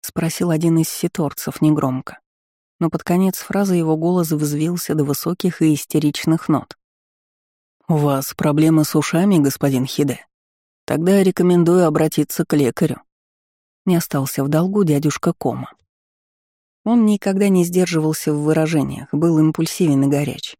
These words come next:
Что поделать, эти черты свойственны всем нам, владельцам стихии молнии. Я сдержала ухмылку и опустила взгляд к полу, как и положено воспитанной девице. Имя Мирай давали как девочкам, так и мальчикам.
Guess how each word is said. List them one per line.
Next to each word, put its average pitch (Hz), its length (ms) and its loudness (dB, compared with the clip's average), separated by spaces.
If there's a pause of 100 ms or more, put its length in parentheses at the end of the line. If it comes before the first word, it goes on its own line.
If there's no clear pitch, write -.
(100)
Что - 260 -8
поделать, 131 540 -6
эти 190 180 -4
черты 175 360 -4
свойственны 156 600 0
всем 156 380 -2
нам, 160 220 -2 (100)
владельцам 143 720 0
стихии 147 460 -2
молнии. 143 520 -2 (1080)
Я 226 200 2
сдержала 214 460 0
ухмылку 165 480 -2
и 139 60 2
опустила 151 540 0
взгляд 147 420 -2
к - 120 -14
полу, - 360 -6 (340)
как 160 220 -4
и - 20 0
положено 139 500 0
воспитанной 139 540 0
девице. 143 500 -4 (880)
Имя 208 280 4
Мирай 190 400 4
давали 165 340 0
как 180 220 0
девочкам, 160 480 0
так - 180 -2
и 175 40 2
мальчикам. - 580 -4